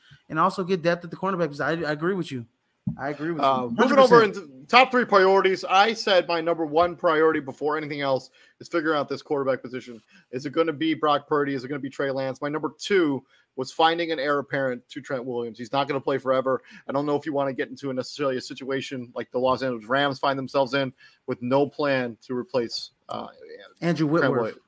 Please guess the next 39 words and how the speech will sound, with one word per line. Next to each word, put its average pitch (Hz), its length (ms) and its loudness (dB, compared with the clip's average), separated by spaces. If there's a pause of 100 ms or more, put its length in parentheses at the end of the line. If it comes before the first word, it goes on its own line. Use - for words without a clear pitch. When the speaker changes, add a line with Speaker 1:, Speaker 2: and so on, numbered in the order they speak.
(140)
Speaker 2:
Yeah, 117 200 2
Trent 127 220 -2
Williams. 113 360 -4 (480)
And 143 180 6
number 170 220 4
three, 175 520 6 (460)
I 135 240 6
said 139 260 2
find 139 300 4
that 127 140 0
other 120 180 -2
nickel 117 300 -10
corner. 110 400 -12 (180)
Find 131 320 0 (320)
quarterback 160 600 2
depth. 143 260 4
You 131 80 -4
need 131 140 -4
somebody 135 280 0
you 127 120 -4
can 131 100 -10
rely 127 320 -2
on, 120 220 -6 (400)
um, 110 320 -8
that 123 120 -2
isn't, 117 440 -6 (720)
you 131 80 -10
know, 107 160 -8
whoever 120 220 -2
they, 120 80 -2
whoever 135 420 2
they 135 160 4
had 127 160 4
on 117 80 -4
the 117 60 -4
roster 117 340 -4
this 110 180 -14
past 110 300 -10
season. 107 160 -20